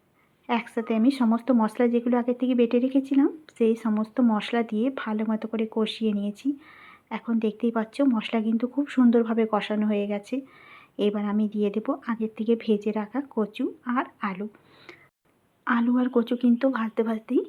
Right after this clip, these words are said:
সেদ্ধ হয়ে গেছে। এবার মশলার সাথে খুব ভালো মতো করে কষিয়ে নিতে হবে। ভালো মতো করে কষিয়ে নিয়ে তারপরে এর মধ্যে আমি দিয়ে দেব জল। এখানে খুব বেশি আমি ঝোল রান্না করব না, কারণ এই কচুটা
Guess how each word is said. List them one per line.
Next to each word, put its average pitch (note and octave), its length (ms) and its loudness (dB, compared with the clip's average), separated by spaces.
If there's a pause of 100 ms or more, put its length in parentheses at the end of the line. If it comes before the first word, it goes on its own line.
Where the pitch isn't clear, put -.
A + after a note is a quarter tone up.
(160)
সেদ্ধ G#3 340 -4
হয়ে G#3 240 -2
গেছে। G#3 300 -4 (540)
এবার G#3 300 -2
মশলার G#3 460 -4
সাথে A3 240 -8 (120)
খুব B3+ 260 -2
ভালো G#3+ 240 -4
মতো G#3+ 240 -2
করে G#3 180 -2
কষিয়ে G#3 380 -2
নিতে G#3 240 -2
হবে। G#3 300 -2 (840)
ভালো A3+ 320 -2
মতো A#3 240 0
করে G#3+ 200 -2 (380)
কষিয়ে A#3 420 0
নিয়ে A3 240 2 (320)
তারপরে G#3 400 -2 (120)
এর A3 180 0
মধ্যে G#3 320 -2
আমি A3 180 2 (840)
দিয়ে A#3 200 2
দেব A3 160 -2 (120)
জল। F#3+ 260 -2 (240)
এখানে C#4+ 320 6
খুব C4+ 320 2
বেশি A#3+ 300 2
আমি A3 180 4 (400)
ঝোল A3+ 260 2
রান্না G3+ 280 0
করব G#3 320 -6
না, A3 140 0 (440)
কারণ G#3+ 320 -2
এই A3 180 2
কচুটা A3+ 480 0